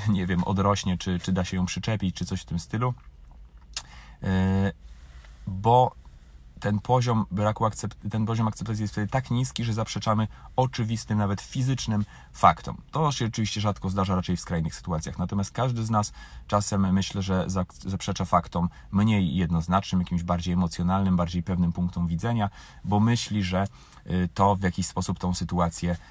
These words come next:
y, zmieni. Natomiast też a-, zaakceptowanie tego, pogodzenie się z tym, y, to często będzie wielka ulga,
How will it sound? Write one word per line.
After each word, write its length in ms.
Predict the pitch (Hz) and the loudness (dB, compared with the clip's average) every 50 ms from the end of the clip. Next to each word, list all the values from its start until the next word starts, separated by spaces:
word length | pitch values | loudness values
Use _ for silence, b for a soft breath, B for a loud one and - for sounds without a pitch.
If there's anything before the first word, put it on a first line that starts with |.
| B B B - | B B B -4
y, 140 | 90 85 85 | -2 0 2
zmieni. 340 | 82 85 185 190 87 80 76 | 4 4 6 6 6 4 2
Natomiast 460 | 78 82 - 208 196 92 - - - - | 0 0 0 0 0 0 -2 -4 -4 -4
też 260 | - 190 180 - - - - | -4 -4 -4 -4 -8 -4 0
a-, 160 | - 120 - | 0 2 2
zaakceptowanie 680 | 110 120 123 127 - - 117 - - 113 107 113 107 107 | 2 0 -2 -2 -2 -6 -6 -6 -4 -2 0 0 0 0
tego, 200 | 101 104 98 101 | 0 0 -2 -2
pogodzenie 520 | - - 117 123 127 117 113 110 104 104 104 | -2 -2 -2 -2 0 0 0 0 0 0 -2
się 120 | - 98 | -2 -6
z 60 | - | -6
tym, 220 | - - 104 101 95 B B B B B - 95 | -4 -2 -2 -2 -2 B B B B B -6 -4
y, 120 | 95 90 - | -4 -4 -2
to 280 | - 107 104 104 104 95 | 0 2 2 2 2 0
często 340 | - - 101 98 - - 98 | 0 0 -2 0 -2 -2 -2
będzie 240 | 95 92 92 92 87 | 0 0 0 0 0
wielka 380 | 87 98 101 113 120 - 110 | 0 0 0 -2 -2 -2 -2
ulga, 420 | - - 120 117 110 104 110 127 | -2 0 0 0 0 2 0 0